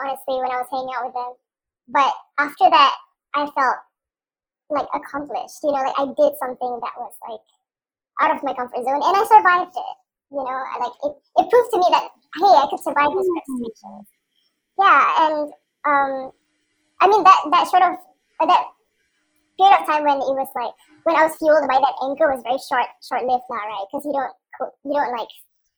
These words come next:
Speaker 1: uh, maintain that level of anger for very long.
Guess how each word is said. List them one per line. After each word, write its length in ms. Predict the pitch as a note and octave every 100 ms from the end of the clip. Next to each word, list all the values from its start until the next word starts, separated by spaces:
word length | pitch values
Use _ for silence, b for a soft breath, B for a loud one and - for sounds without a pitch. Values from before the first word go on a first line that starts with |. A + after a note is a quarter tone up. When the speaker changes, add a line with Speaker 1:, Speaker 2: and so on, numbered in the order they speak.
| _ _
Speaker 1:
uh, 480 | C4+ C4 B3 A#3 - - - _
maintain 420 | E4 D4+ D4+ C#4
that 160 | C4 A#3
level 200 | B3+ B3+
of 60 | B3
anger 240 | B3+ B3+
for 100 | C4
very 140 | A#3+ A#3
long. 320 | A3+ A#3+